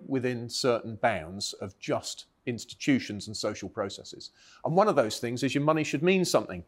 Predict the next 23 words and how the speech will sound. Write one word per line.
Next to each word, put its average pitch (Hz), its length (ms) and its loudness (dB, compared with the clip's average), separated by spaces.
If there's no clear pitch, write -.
You 143 80 -2
do 160 160 6
an 147 80 6
honest 160 320 4
day's 131 260 6
work 120 320 4
for 147 100 -4
an 131 40 0
honest 120 280 -4
day's 110 240 2
pay, 101 380 0
uh, 131 180 4
and 156 120 4
yet 156 200 4
while 160 220 6
you're 165 160 10
doing 98 280 2
that, 131 180 0
somebody 165 380 4
<laughs> 165 80 10
else 151 180 2
is 127 140 0
getting, 135 340 2